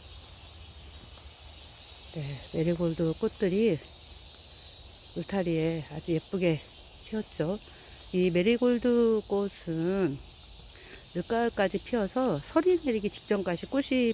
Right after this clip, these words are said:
피었다 졌다 하기 때문에 굉장히 가성비 높은 꽃이라고 <laughs> 해야 될까요? 네. 여기는 아까 소개드렸던 산으로 올라가는 길가예요.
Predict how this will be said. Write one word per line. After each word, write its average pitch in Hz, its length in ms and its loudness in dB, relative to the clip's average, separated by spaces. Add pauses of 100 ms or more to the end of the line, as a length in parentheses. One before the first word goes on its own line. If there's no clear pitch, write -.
피었다 262 380 4
졌다 180 300 -2
하기 185 220 0
때문에 160 520 2 (1000)
굉장히 165 480 4
가성비 180 500 6
높은 156 320 4
꽃이라고 170 640 0
<laughs> - 0 -
해야 170 220 2
될까요? 156 480 -2 (1000)
네. 135 460 -4 (1300)
여기는 185 840 4 (180)
아까 175 300 0
소개드렸던 208 760 2 (540)
산으로 311 400 8
올라가는 156 840 0
길가예요. 180 880 -2